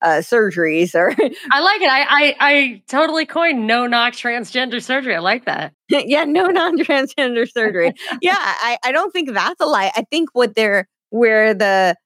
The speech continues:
Speaker 1: the lie, or maybe lie isn't quite the right word, but the trap is that they want to create, and I've seen this, they're creating,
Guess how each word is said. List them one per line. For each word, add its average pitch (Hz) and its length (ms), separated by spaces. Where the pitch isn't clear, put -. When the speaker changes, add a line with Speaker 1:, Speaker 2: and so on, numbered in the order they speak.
Speaker 1:
the 226 100
lie, 233 380
or 220 220
maybe 233 400
lie 196 320
isn't 202 340
quite 185 300
the 170 60
right 170 140
word, 185 200
but 165 100
the 170 60
trap 330 600
is 220 380
that 196 260
they 214 120
want 233 380
to 262 140
create, 214 500
and 220 80
I've 220 140
seen 381 480
this, 170 260
they're 214 140
creating, 226 960